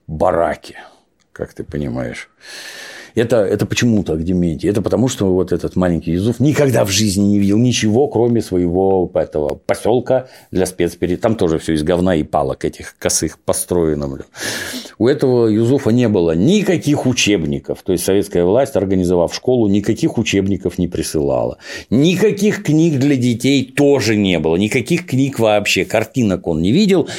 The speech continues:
Газеты туда не приходят. Плакатов там никаких нет.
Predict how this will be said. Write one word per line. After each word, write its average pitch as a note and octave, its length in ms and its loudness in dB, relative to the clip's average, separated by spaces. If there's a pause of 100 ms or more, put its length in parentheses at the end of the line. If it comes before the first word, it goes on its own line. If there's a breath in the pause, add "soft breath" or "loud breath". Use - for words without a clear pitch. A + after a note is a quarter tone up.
(140)
Газеты D3+ 640 2
туда F2 480 0
не G2 240 0
приходят. F3+ 840 0 (160)
Плакатов D#3+ 720 2
там A#2 240 2
никаких G2 640 0
нет. D3+ 600 2